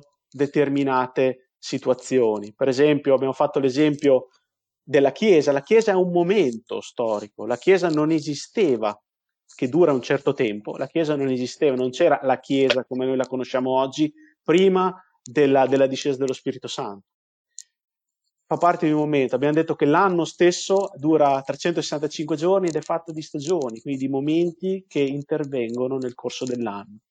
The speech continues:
Il rapimento, abbiamo visto, è un momento, quando dice: "Ricondurrà,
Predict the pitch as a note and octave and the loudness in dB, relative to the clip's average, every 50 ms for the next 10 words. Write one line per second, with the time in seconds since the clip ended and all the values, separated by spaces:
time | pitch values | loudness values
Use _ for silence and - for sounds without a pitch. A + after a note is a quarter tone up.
0 | _ - - - _ _ - F3+ G3 A3 A3+ A#3+ A#3+ A#3+ A#3+ A3 G#3+ G#3+ G#3+ A#3 | _ -20 -20 -20 _ _ 0 2 2 4 2 2 0 0 2 4 4 4 4 4
1 | A3 - B3 A3 F#3+ F3+ F3+ F3 F3 E3 F#3+ A3 G#3+ - - F#3+ F3+ F3+ F3+ F3 | 2 2 2 4 4 4 4 4 2 2 2 0 -2 0 0 2 4 4 4 4
2 | F3 F3+ F3 E3+ D#3 C3 A2+ A2+ - - B2 - D3 C#3+ C#3 C#3+ C#3+ F3 F3 - | 4 4 4 4 4 2 0 -2 -6 -10 -8 -4 -2 -2 0 0 0 -2 -2 0
3 | - D3+ C#3 D3 E3 - F3 F3 E3+ D#3+ E3 E3 F#3 F#3 F#3 F3+ | 0 2 2 0 0 0 0 0 0 0 0 2 2 4 2 2